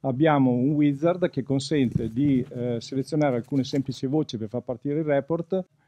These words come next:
Abbiamo ovviamente il, eh, se-, l'intervallo di date, abbiamo la possibilità di selezionare se il bilancio deve essere redatto in euro, quindi con i decimali o in unità di euro, abbiamo la possibilità di nascondere i conti a zero,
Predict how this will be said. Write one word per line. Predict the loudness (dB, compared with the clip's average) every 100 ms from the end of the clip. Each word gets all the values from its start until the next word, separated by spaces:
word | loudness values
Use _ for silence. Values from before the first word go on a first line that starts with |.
| -14
Abbiamo | -4 2 6 6
ovviamente | 6 4 4 6 4 2 2 2 2 0
il, | -2 0 2
eh, | 2 0 -2
se-, | -4 -2
l'intervallo | 0 2 4 4
di | 4
date, | 4 4 4 2
abbiamo | 2 2
la | 2
possibilità | -2 -6 -2 -2 0 2
di | 0
selezionare | 0 -4 -2 0 2 4 2 -2
se | -4 -2
il | 0
bilancio | 0 2 0 0
deve | -2 -2
essere | -4 -8 -6
redatto | -2 -2 -2 -4 -8 -8 _ _ _ 0
in | 4 6
euro, | 6 2 0
quindi | 0 0 0
con | -2 0 2
i | 2
decimali | 0 0 2 4 2 0 -2 -2
o | 0 4
in | 4
unità | 2 0 -2
di | 0
euro, | 2 2 0 0
abbiamo | 0 0
la | -2
possibilità | -4 -8 -4 -4 -2 -2 0 -2 _ _ _
di | _ 2 4 4
nascondere | 2 0 0 2 0
i |
conti | -2 -2 0 -2
a | -4
zero, | 0 2 2 -2